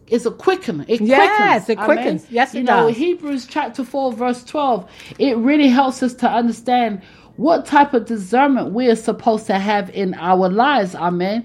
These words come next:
Speaker 2: Yes.
Speaker 1: And how we to, you know, to, uh, abide in the word of God. For he says right here in Hebrews chapter E,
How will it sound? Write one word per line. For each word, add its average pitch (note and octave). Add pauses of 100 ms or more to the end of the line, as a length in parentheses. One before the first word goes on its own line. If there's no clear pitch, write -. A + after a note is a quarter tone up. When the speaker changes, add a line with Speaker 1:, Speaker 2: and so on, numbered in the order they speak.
(100)
Speaker 2:
Yes. F#3
Speaker 1:
And A3
how C4+
we B3+
to, A#3 (360)
you C#4
know, G#3
to, G#3+
uh, F#3 (460)
abide A#3+
in A3
the G#3
word G3+
of F#3
God. A3
For A#3+
he C#4
says D#4
right A#3+
here G#3 (300)
in G#3
Hebrews A3+
chapter G3+ (1000)
E, F#3+